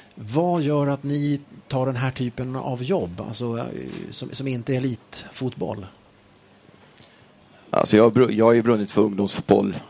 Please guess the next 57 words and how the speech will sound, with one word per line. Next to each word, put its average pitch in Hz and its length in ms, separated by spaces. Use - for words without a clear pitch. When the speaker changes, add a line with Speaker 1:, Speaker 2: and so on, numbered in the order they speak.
Speaker 2:
i 101 120
alla 101 220
år 107 260
och, 104 140
och 101 360
även 104 200
om 107 80
jag 101 60
har 101 40
jobbat 101 300
på 104 80
B 104 100
F 101 40
S - 100
A-lag 107 360
de 117 80
sista 104 260
fem 101 240
åren 101 160
så 101 140
är 104 120
det 101 120
nästan 101 300
lite - 180
som 101 160
ett - 260
förstärkt 101 500
ungdomslag 104 540
med, 101 320
med 101 140
två 104 200
papper 107 380
i, 92 160
eh, 92 160
kanske 95 300
om 95 120
man 92 140
har 92 100
lite 90 160
tur. 95 300
Eh, 95 720
och 107 140
jag 110 60
har 110 60
även 104 340
tränat 101 680
i, 76 140
gått, - 680
till 110 140
och 107 60
med 101 100
när 98 60
jag 95 60
var 101 80
ansvarig 98 300
i - 40
Allsvenskan, 98 480